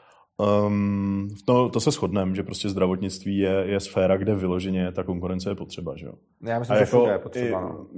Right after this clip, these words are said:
Speaker 1: já si myslím, že je všude potřeba, ale s tím, že ten stát by měl být teda do určitý míry garant, no. Aspoň
Speaker 2: Ale
Speaker 1: zatím.
Speaker 2: neměl by nikoho nutit platit to pojištění. Myslím
Speaker 1: Mhm.
Speaker 2: si, že by každý měl mít tu
Speaker 1: Mhm.
Speaker 2: možnost. Já bych si ho třeba rozhodně platil,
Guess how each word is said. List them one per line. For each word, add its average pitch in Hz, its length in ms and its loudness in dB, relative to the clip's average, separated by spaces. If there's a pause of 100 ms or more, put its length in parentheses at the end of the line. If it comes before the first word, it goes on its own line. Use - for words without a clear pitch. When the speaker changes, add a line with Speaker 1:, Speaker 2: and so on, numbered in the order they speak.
(100)
Speaker 1:
já 117 180 -2
si 131 140 -4
myslím, 139 240 0
že 143 200 2 (120)
je 117 180 0
všude 139 240 -2
potřeba, 123 340 -2
ale 117 200 2
s - 80 -8
tím, 110 140 -4
že 113 100 0
ten 123 140 -4
stát 101 300 0
by 110 100 -2
měl 107 200 -2
být 107 160 -2
teda 107 260 0
do 107 180 -6
určitý 101 280 -8
míry 101 160 -4
garant, 85 400 -6
no. - 100 -16 (640)
Aspoň - 240 -2
Speaker 2:
Ale 143 120 6
Speaker 1:
zatím. 143 100 2
Speaker 2:
neměl 156 160 2
by 151 100 0
nikoho 151 280 0
nutit 151 300 -2
platit 139 300 0
to 156 100 -4
pojištění. 85 500 -6 (420)
Myslím 123 200 4
Speaker 1:
Mhm. 131 80 2
Speaker 2:
si, 139 80 -2
že 139 60 2
by 139 120 2
každý 143 240 0
měl 139 180 -2
mít 135 180 -4
tu 147 80 -4
Speaker 1:
Mhm. 143 80 0
Speaker 2:
možnost. 117 240 0
Já 117 160 2
bych 127 140 0
si 147 60 -2
ho 147 60 2
třeba 143 200 2
rozhodně 143 280 -2
platil, 135 340 -4